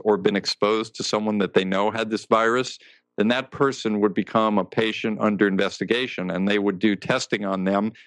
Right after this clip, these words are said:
viral testing, to see whether or not that virus is in them. And if it's not, then we report that. And if it is, then we have our first sighting here in the United States. And from there,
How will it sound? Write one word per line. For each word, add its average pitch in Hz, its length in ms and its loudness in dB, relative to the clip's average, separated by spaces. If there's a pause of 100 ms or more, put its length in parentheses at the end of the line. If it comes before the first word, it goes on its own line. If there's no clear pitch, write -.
(200)
viral 107 420 2
testing, 101 640 -4
to 101 120 -2
see 113 500 0 (520)
whether 110 200 4
or 104 60 -2
not 110 260 -2
that 107 160 0
virus 104 480 -2
is 95 100 -12
in 117 160 0
them. 87 240 0
And 90 80 0
if 92 140 2
it's - 160 -4
not, 104 400 2 (100)
then 101 320 -2
we 101 120 2
report 98 500 2
that. 104 260 -2 (320)
And 101 100 0
if 104 140 -4
it 107 80 4
is, 123 340 -2 (220)
then 117 300 -2
we 110 160 -2
have 110 220 -2
our 104 140 2
first - 480 -2 (280)
sighting 98 560 -2
here 98 500 0
in 95 160 2
the 90 80 4
United 90 400 2
States. 85 460 -2
And 87 160 -4
from 90 280 0
there, 98 380 0